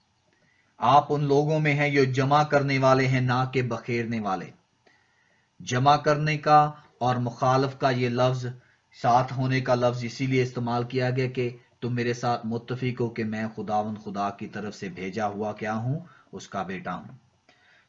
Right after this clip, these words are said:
So, यीशु मसीह ने उनसे कहा, बहुत दफा लोग कहते हैं कि जी,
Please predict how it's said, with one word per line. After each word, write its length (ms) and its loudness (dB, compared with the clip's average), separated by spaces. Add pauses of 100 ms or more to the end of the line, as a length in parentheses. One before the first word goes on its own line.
So, 140 -4
यीशु 240 2
मसीह 220 0
ने 120 0
उनसे 280 -2
कहा, 480 2 (400)
बहुत 260 2
दफा 220 6
लोग 280 2
कहते 280 0
हैं 160 0
कि 140 0
जी, 360 -2